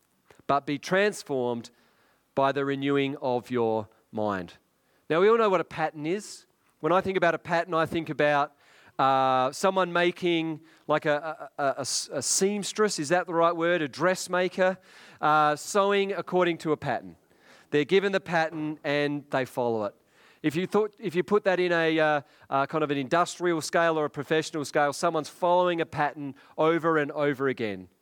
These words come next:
These days you use a machine, so it's followed exactly. In the old days, someone would follow that pattern over and over and over again. And the plan is to follow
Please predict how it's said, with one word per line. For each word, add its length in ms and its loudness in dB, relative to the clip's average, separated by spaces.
These 220 2
days 300 0
you 80 -10
use 240 -2
a 40 -2
machine, 540 0
so 200 2
it's 100 -6
followed 400 0
exactly. 600 -6
In 100 0
the 100 4
old 240 4
days, 320 2
someone 340 0
would 120 -6
follow 360 2
that 220 -2
pattern 360 -8
over 480 2
and 160 -4
over 500 0
and 180 -6
over 540 0
again. 420 -8
And 140 -4
the 60 -6
plan 640 0
is 200 2
to 120 -2
follow 600 2